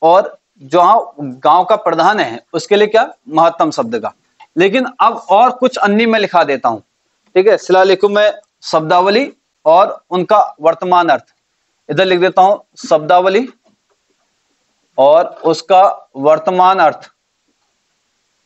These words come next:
वर्तमान अर्थ कि वर्तमान में उनका अर्थ क्या है, वर्तमान शब्द क्या है वो। प्राचीन काल में पल्लिका तो छोटे ग्राम,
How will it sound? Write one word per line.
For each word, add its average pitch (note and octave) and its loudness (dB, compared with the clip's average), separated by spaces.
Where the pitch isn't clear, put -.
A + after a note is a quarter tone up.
वर्तमान D#3+ 0
अर्थ E3+ 0
कि G#3 0
वर्तमान F#3+ 0
में G#3+ 2
उनका G#3 0
अर्थ A3 0
क्या G3+ 2
है, B3+ 0
वर्तमान F3+ 0
शब्द F#3 -4
क्या F3 0
है A2+ -6
वो। G#2 -16
प्राचीन F3+ 0
काल G#3+ 2
में A3+ 0
पल्लिका F#3+ 2
तो G#3 0
छोटे F3 0
ग्राम, A#3 0